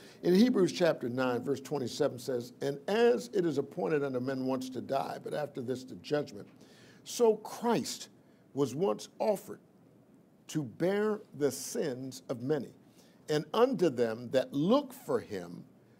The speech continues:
shall he appear the second time without sin unto salvation." One thing, we should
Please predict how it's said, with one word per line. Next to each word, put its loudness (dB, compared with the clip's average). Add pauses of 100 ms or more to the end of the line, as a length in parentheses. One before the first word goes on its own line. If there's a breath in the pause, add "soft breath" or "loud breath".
shall 4
he 2
appear 0 (300)
the -6
second 0
time -4 (420 loud breath)
without 4
sin -2
unto -4
salvation." -6 (720 loud breath)
One 2
thing, 0
we 0
should -2